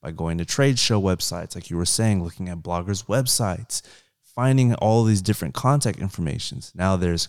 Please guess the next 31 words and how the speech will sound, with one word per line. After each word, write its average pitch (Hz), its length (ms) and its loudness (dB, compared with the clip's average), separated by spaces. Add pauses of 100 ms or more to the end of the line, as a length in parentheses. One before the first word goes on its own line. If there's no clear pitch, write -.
Chrome 107 300 2
extensions 98 640 2
that 92 140 0
you 92 180 -2
can 87 220 -2
use. 87 400 0 (240)
You 101 120 -6
can 90 180 -4
find 92 260 -2
people 95 240 -8
on 104 240 0
LinkedIn. 117 400 2
And 95 380 4 (380)
you 123 160 4
really 175 180 6
just 151 100 4
have 143 100 4
to 131 60 -2
be 117 100 0
good 110 200 4
at - 260 -2 (300)
planting 101 340 2
seeds. - 560 -4 (220)
And 87 80 -12
that's 87 100 -6
what 90 80 -2
I 85 40 0
told 87 280 -2
Chrissy. 87 240 -4
I - 20 -6
said, 82 240 -4